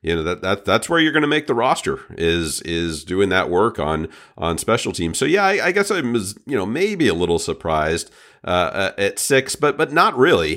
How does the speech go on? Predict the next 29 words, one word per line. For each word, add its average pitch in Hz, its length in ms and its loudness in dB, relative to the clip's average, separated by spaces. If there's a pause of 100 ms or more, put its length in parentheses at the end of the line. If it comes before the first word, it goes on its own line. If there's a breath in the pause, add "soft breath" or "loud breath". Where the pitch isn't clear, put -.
(120)
you 107 100 -2
know, 98 200 4
and 104 320 0
especially 104 920 2
if, 95 220 2 (340 loud breath)
uh, 87 360 -4
w-, - 340 -8 (100)
as 98 220 2
we 87 340 -2 (460)
know, 107 460 6
or 107 200 8
at 90 80 0
least 98 240 -2
as 87 220 2
we 85 100 -2
believe, 101 640 0
that, 85 280 0
uh, - 300 -6
this, 90 220 0
this 87 220 -4
defense 90 560 2
is, 80 340 -2
is 80 300 -4 (180)
going 101 220 4
to 87 80 4
be 82 220 2
a, 80 80 4
a 76 260 -4
pretty 117 320 2